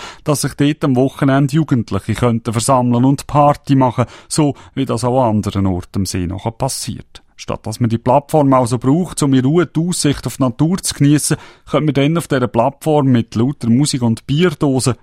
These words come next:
Natur stören. Das ist die Angst. Jetzt kommt's also zum normalen Einspracheverfahren. Entscheiden muss am Schluss der Gemeinderat von Beinwil am See. Unter diesen Umständen sei es aber kaum realistisch, dass man noch in diesem Jahr baue,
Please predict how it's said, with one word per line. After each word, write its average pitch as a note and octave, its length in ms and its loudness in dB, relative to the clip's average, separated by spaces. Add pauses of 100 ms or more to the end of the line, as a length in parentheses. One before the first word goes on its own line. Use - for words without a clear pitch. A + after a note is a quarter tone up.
(120)
Natur A#2+ 500 0
stören. D#3+ 580 0 (320)
Das F#2 260 -6
ist - 180 -6
die A2+ 60 0
Angst. - 420 -12 (320)
Jetzt C3 320 -2
kommt's D#3+ 280 -2
also B2+ 280 0
zum A#2 220 0
normalen A2+ 480 2
Einspracheverfahren. C#3 1160 0 (300)
Entscheiden A#2+ 500 0
muss B2+ 120 -2
am A#2 120 -2
Schluss G#2 320 -4
der D3 80 -4
Gemeinderat G2 640 -4
von A2+ 140 -6
Beinwil G#2 360 -4
am C3 140 0
See. A2 260 -4 (220)
Unter G2+ 220 -8
diesen C3+ 260 0
Umständen E3+ 480 0
sei D#3+ 160 -6
es - 80 -6
aber D#3+ 160 0
kaum F3 380 2
realistisch, A#2 680 2 (300)
dass A2 180 -2
man A2+ 120 2
noch A#2 80 4
in A#2 60 0
diesem A#2+ 260 0
Jahr F2+ 240 0
baue, A#2 420 2